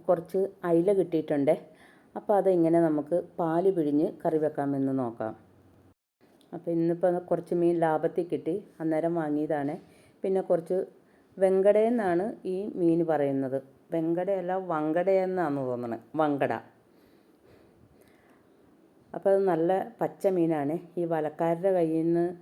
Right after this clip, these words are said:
ഓരോ ആൾക്കാർക്കൊക്കെ കൊടുക്കുമ്പം അവരിങ്ങനെ കവറിലിട്ട് റോട്ടിൽ വിൽക്കാൻ വെച്ചേക്കണതാണ്. ഇത്രയും മീന് നൂറ് രൂപയേ ഉള്ളൂ, ഈ വങ്കട എന്ന് പറയണ മീൻ. അപ്പോൾ നമുക്കിതൊക്കെ ഒന്ന് വെട്ടിയെടുക്കണേ. അപ്പോൾ ഈ അയില ഒന്ന്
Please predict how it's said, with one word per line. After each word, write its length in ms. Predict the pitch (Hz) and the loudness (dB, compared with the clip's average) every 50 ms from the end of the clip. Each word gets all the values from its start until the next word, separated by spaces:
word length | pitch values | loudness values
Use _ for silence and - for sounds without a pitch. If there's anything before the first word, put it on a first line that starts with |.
| - - - - - _ _ - 180 | -18 -20 -20 -20 -20 _ _ -4 -2
ഓരോ 160 | 175 170 170 180 175 165 | -2 0 2 2 2 0
ആൾക്കാർക്കൊക്കെ 560 | 160 - - 165 165 170 - 180 165 - 175 170 - | 0 0 0 0 0 0 -2 -2 0 0 0 2 2
കൊടുക്കുമ്പം 500 | 175 160 156 - 170 160 160 170 180 190 208 - - - 170 | 2 2 2 0 0 0 0 0 0 -2 -4 -10 -8 -4 -2
അവരിങ്ങനെ 420 | 156 165 180 196 190 185 175 175 170 175 | 0 0 0 0 2 0 0 0 0 2
കവറിലിട്ട് 640 | 180 160 151 156 156 160 170 180 170 170 - 190 220 277 - - - - 185 | 2 2 2 2 0 2 0 -2 -2 -2 -2 -2 -2 -2 -2 -6 -8 -2 0
റോട്ടിൽ 300 | 180 175 170 175 180 180 202 214 | 0 2 2 0 0 0 0 0
വിൽക്കാൻ 300 | 226 220 - 196 190 185 180 | 0 -2 0 2 2 2 2
വെച്ചേക്കണതാണ്. 720 | 165 165 - 156 143 143 151 143 135 135 127 123 120 120 - - - _ _ _ _ _ _ _ _ _ _ _ _ _ _ _ _ _ _ _ - 185 | 0 0 2 0 0 0 -2 -2 -2 -2 -2 -2 -2 -4 -8 -10 -16 _ _ _ _ _ _ _ _ _ _ _ _ _ _ _ _ _ _ _ -12 -4
ഇത്രയും 260 | - 190 185 190 196 190 | 0 2 2 4 4 4
മീന് 220 | 185 180 180 190 220 262 - - 196 | 2 2 2 0 -2 -4 -6 -2 0
നൂറ് 240 | 180 175 185 196 220 214 180 | 2 2 2 2 0 0 0
രൂപയേ 280 | 175 165 165 185 185 165 | 0 0 2 2 2 2
ഉള്ളൂ, 180 | 135 127 127 131 - - - - _ _ - - 165 | 2 2 2 0 -2 -4 -10 -20 _ _ -10 -6 -4
ഈ 40 | 165 170 170 170 | -2 -2 0 0
വങ്കട 320 | 160 156 156 156 160 160 165 165 | 0 0 2 2 4 4 4 4
എന്ന് 120 | 175 170 165 | 4 2 2
പറയണ 260 | 156 147 139 139 147 180 - - - - | 2 2 0 -2 -2 -4 -6 -8 -6 -4
മീൻ. 180 | 151 131 120 113 107 - - - _ _ _ _ _ _ _ _ _ _ _ _ _ _ _ _ _ _ _ _ - | -4 -2 -2 -4 -6 -8 -10 -20 _ _ _ _ _ _ _ _ _ _ _ _ _ _ _ _ _ _ _ _ -10
അപ്പോൾ 120 | 180 185 185 | -6 -2 -2
നമുക്കിതൊക്കെ 380 | 175 160 160 165 160 160 160 170 | -2 0 0 0 -2 0 0 0
ഒന്ന് 120 | 165 175 165 170 | 0 2 4 4
വെട്ടിയെടുക്കണേ. 640 | 165 160 165 - 180 160 135 127 - 135 135 170 - - - - - - - _ _ _ _ _ _ _ _ _ _ - | 2 2 2 0 2 2 2 0 -2 -4 -4 -4 -6 -8 -14 -20 -20 -20 -20 _ _ _ _ _ _ _ _ _ _ -14
അപ്പോൾ 140 | - - - 170 | -8 -4 0 0
ഈ 40 | 175 175 165 | 2 2 2
അയില 240 | 165 160 160 165 190 202 - - 269 - - - - | 2 2 2 0 -2 -2 -4 -6 -10 -16 -18 -14 -10
ഒന്ന് 160 | 190 185 185 | -6 -6 -4